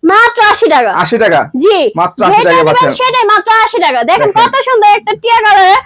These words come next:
Speaker 1: ওয়ান পিস, মাত্র আশি টাকা।
Speaker 2: মাত্র আশি টাকা?
Speaker 1: হ্যাঁ।
Speaker 2: এই ছিঁড়া ফাটা থাকবো নাকি আপু?
Speaker 1: নিজ চোখে গ্যারান্টি দিয়ে নিয়ে যাবেন।
Speaker 2: তারপর গ্যারান্টি সহকারে নিতে পারবে, তাই তো?
Speaker 1: জি।
Speaker 2: ও, দেখেন, তারপরে এর কত?
Speaker 1: মাত্র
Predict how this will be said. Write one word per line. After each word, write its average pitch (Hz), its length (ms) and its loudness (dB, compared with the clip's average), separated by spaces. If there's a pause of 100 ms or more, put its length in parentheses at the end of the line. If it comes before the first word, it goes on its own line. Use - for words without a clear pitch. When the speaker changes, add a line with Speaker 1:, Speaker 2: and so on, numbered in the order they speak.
(260)
Speaker 1:
ওয়ান 466 260 4
পিস, 240 240 -8
মাত্র 440 360 0 (100)
আশি - 180 -2
টাকা। 302 160 0
Speaker 2:
মাত্র 226 220 0
আশি 247 200 0
টাকা? 196 200 0
Speaker 1:
হ্যাঁ। 302 220 0 (140)
Speaker 2:
এই 180 120 -4
ছিঁড়া 254 240 0
ফাটা 277 160 0
থাকবো 262 200 0
নাকি 208 200 0
আপু? 165 180 0 (360)
Speaker 1:
নিজ 427 180 0
চোখে 480 320 0
গ্যারান্টি 415 340 0
দিয়ে 494 220 -2
নিয়ে 453 160 2
যাবেন। 285 260 0
Speaker 2:
তারপর 170 140 -4
গ্যারান্টি 190 260 0
সহকারে 202 280 0
নিতে 180 140 -2
পারবে, 151 160 0
তাই 214 100 0
তো? - 100 0
Speaker 1:
জি। 339 140 2 (200)
Speaker 2:
ও, 127 80 -4 (180)
দেখেন, 127 260 -6 (180)
তারপরে 147 280 -4
এর 202 120 -2
কত? 226 180 0 (840)
Speaker 1:
মাত্র 440 340 0